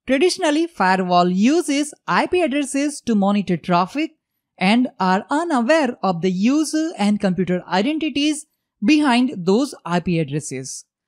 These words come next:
Identity awareness removes this notion of anonymity since it maps users and computers' identity.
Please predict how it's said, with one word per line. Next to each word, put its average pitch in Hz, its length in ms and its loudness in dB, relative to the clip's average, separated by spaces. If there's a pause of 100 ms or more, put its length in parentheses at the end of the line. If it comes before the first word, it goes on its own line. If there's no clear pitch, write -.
(380)
Identity 359 500 -2
awareness 240 760 0
removes 226 680 2
this 190 260 2
notion 269 720 2
of 175 160 0 (120)
anonymity 302 760 -2 (360)
since 339 420 -2
it 208 180 -2
maps 240 420 2
users 277 800 0
and 180 200 -2
computers' 247 560 0
identity. 156 680 -6